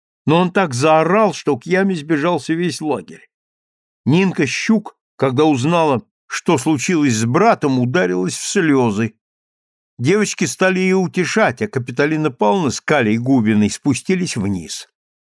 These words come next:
Капитолина Павловна хотела ощупать поврежденную ногу, но Степка закричал еще пуще: «Не трогайте, умру!» Иван Фомич рассердился и прикрикнул: «Умирай, только поскорее, а то мешаешь работать!»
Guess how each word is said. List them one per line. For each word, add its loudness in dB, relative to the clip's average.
Капитолина -2
Павловна 0
хотела -2
ощупать -4
поврежденную 0
ногу, 0
но 2
Степка 0
закричал 0
еще 0
пуще: -2
«Не 4
трогайте, 2
умру!» 0
Иван 2
Фомич -2
рассердился -2
и 0
прикрикнул: 0
«Умирай, 4
только -2
поскорее, 0
а 0
то -2
мешаешь 0
работать!» -4